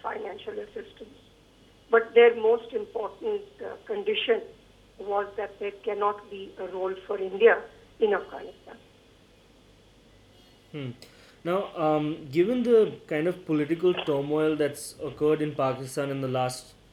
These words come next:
Speaker 2: uh, month or so, um, do you feel that this statement is coming more as a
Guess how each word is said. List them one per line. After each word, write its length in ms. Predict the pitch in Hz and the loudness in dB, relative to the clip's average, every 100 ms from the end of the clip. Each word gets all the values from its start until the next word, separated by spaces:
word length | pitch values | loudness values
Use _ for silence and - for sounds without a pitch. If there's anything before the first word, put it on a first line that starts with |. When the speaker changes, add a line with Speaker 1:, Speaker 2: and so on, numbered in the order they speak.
| - | -10
Speaker 2:
uh, 260 | 135 120 110 | -6 -4 -4
month 400 | 113 135 135 135 | -6 -6 -4 -6
or 80 | |
so, 380 | 123 - 123 139 - - - - - - | -6 -4 -4 -4 -8 -20 -20 -20 -18 -8
um, 360 | 139 143 147 151 151 123 | -4 -2 -4 -8 -16 -8
do 60 | |
you 160 | 180 226 | -4 -4
feel 260 | 220 226 247 | -2 -2 0
that 160 | 262 | 0
this 180 | 214 220 | -2 -6
statement 600 | - 175 160 185 202 196 | -4 0 0 0 -2 -2
is 180 | 190 180 | -4 -6
coming 380 | - 147 165 165 | -6 -4 -2 0
more 240 | 147 160 | 0 2
as 100 | |
a 80 | 165 | 0